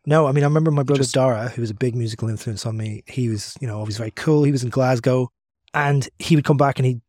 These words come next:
Speaker 1: you know, he'd have this C D and that C D, and there'd be an awful lot of sort of Scottish indie bands, each more fey than the last. And then Aphex Twin's Classics
Speaker 2: Oh.
Speaker 1: was one that he dropped on me. So this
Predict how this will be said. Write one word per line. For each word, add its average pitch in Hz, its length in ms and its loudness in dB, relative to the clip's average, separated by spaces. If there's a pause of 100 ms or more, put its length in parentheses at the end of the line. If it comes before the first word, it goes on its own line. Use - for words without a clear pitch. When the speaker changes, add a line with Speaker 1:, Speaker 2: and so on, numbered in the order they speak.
Speaker 1:
you 120 80 -8
know, 107 100 -8
he'd 104 140 -10
have 95 140 -12
this 107 160 -8
C - 120 -12
D 101 100 -12
and 98 100 -12
that 107 140 -10
C 107 100 -14
D, 98 120 -10
and 98 120 -14
there'd 107 100 -12
be 110 200 -6 (340)
an 180 80 0
awful 180 200 0
lot 151 100 6
of 131 80 0
sort 131 140 -2
of 113 80 -6
Scottish - 440 -4
indie 113 180 -4
bands, 107 380 -4
each - 280 -10
more 110 140 -4
fey 107 300 -6
than 104 140 -4
the 104 100 -4
last. 107 360 -6 (480)
And 131 140 0
then 135 420 2 (920)
Aphex 147 360 0
Twin's 151 260 2
Classics - 680 -2
Speaker 2:
Oh. 123 140 -2
Speaker 1:
was 127 460 2
one 120 180 -2
that 110 100 -4
he 110 100 -6
dropped 117 280 -8
on 113 100 -6
me. 104 100 -10
So 110 440 -8
this 107 120 -8